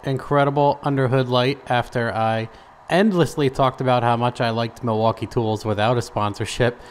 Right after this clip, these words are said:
<laughs> They actually decided to give me some things. So that is really cool of them. So obviously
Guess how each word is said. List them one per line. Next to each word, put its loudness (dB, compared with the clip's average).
<laughs> -
They 4
actually 0
decided 0
to 0
give 2
me 4
some 0
things. -4
So -2
that -2
is -2
really 0
cool -2
of -2
them. -4
So -4
obviously -6